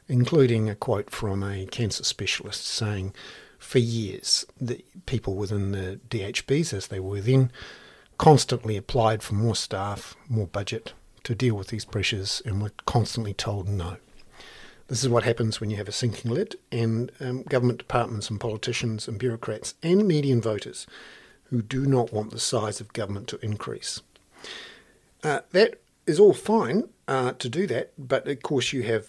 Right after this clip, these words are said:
blowouts in the actual, uh, service levels,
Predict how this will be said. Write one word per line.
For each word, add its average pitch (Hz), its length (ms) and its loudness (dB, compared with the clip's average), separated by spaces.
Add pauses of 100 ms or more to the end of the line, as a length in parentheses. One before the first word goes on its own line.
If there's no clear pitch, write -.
(100)
blowouts 117 640 -2 (120)
in 110 400 -4 (880)
the 117 320 2
actual, 104 460 -2 (340)
uh, 107 220 -6 (240)
service 127 460 6
levels, 139 680 4